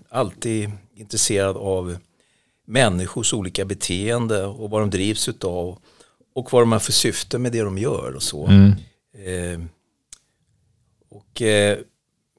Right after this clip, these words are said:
Speaker 1: jag, eh, som person också, jag är introvert så här och det får
Speaker 2: Mm.
Speaker 1: ständigt, eh, lite utmaningar så här,
Speaker 2: Just det.
Speaker 1: men, eh, det brukar all-, alltid gå bra ändå. Sen är jag analytiskt lagd och mycket reflekterande.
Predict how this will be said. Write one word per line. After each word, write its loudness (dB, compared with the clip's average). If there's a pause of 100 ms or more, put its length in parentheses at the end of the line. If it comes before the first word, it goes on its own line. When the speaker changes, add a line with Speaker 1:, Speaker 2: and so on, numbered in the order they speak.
(120)
Speaker 1:
jag, 0 (320)
eh, -6
som -6
person -2
också, -6 (320)
jag -8
är -2
introvert -4
så 0
här -2
och -6
det -6
får 4
Speaker 2:
Mm. 10 (240)
Speaker 1:
ständigt, -4 (120)
eh, -8
lite -8
utmaningar -4
så -12
här, -4
Speaker 2:
Just 0
det. 0
Speaker 1:
men, -2
eh, -10 (500)
det -20
brukar -4
all-, -2 (160)
alltid -6
gå -2
bra 0
ändå. -6 (380)
Sen 0
är 6
jag 6
analytiskt 0
lagd -6
och -8
mycket -12
reflekterande. -8